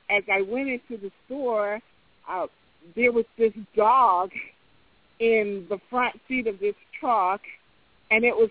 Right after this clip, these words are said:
probably about ninety degrees outside. And, you know, it doesn't really take long in order to dehydrate. And I had a concern even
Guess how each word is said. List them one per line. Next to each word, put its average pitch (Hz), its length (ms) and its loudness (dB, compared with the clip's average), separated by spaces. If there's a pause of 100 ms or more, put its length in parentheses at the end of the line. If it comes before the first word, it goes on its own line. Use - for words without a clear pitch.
(160)
probably 254 560 0
about 190 500 2 (640)
ninety 226 1000 0 (200)
degrees 208 640 0 (100)
outside. 160 800 0 (800)
And, 214 260 4
you 214 180 -2
know, 233 280 2
it 208 160 2
doesn't 262 360 0
really 226 360 2 (100)
take 226 240 -2
long 190 480 -4
in 175 220 -10
order 196 360 -2 (200)
to 330 500 -4 (720)
dehydrate. 185 960 -2 (1400)
And 208 360 2 (140)
I 202 160 6
had 226 240 2
a 214 60 -2
concern 233 760 -8
even 254 340 -4